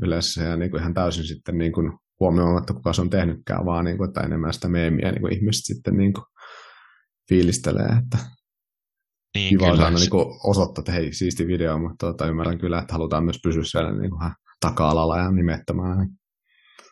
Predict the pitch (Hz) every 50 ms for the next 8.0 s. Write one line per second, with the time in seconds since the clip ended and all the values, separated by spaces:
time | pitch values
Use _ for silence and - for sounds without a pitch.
0 | _ - - - - - - - - - _ - 95 95 95 92 87 82 - 87
1 | 82 82 85 85 85 82 82 80 - - - 80 78 80 80 - - - - 82
2 | 80 78 - - 78 76 73 76 78 78 76 73 71 71 82 76 73 - - _
3 | _ - 82 80 78 73 80 - - - 78 78 71 - _ _ _ - - -
4 | - - _ _ - 82 71 73 76 80 78 - - _ _ _ _ _ _ _
5 | _ - 90 90 87 90 85 85 87 87 85 90 92 - - - - - - -
6 | - - 82 78 67 80 78 - 82 82 82 87 98 95 95 95 - 85 80 78
7 | - - 92 87 85 85 85 80 - - - - 95 98 98 98 92 90 87 90